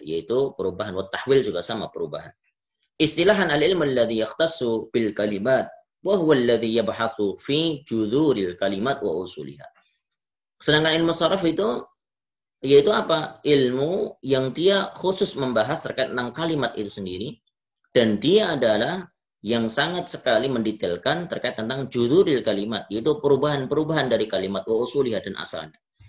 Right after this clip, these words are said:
Misalkan kalimat nasara, yang artinya menolong. Nasara yansuru nasran,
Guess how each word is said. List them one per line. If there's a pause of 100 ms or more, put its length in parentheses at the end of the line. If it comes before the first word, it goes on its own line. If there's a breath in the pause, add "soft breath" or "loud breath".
(120)
Misalkan
kalimat
nasara, (160)
yang
artinya
menolong. (480)
Nasara
yansuru
nasran,